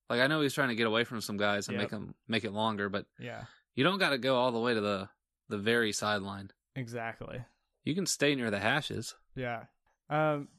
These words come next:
Speaker 2: how, how do you think we also handled, I mean, obviously D J Williams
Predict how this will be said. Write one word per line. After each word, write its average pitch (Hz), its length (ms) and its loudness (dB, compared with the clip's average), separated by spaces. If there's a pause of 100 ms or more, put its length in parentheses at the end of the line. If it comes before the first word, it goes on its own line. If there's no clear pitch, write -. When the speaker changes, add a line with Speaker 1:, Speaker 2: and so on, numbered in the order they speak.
Speaker 2:
how, 165 220 0
how - 160 2
do 233 80 2
you 269 100 -2
think 214 240 -2
we 190 100 4
also 156 320 6
handled, 139 460 -2
I 127 60 -6
mean, 135 160 -2
obviously 147 320 2
D 139 160 0
J 135 160 0
Williams 127 480 -2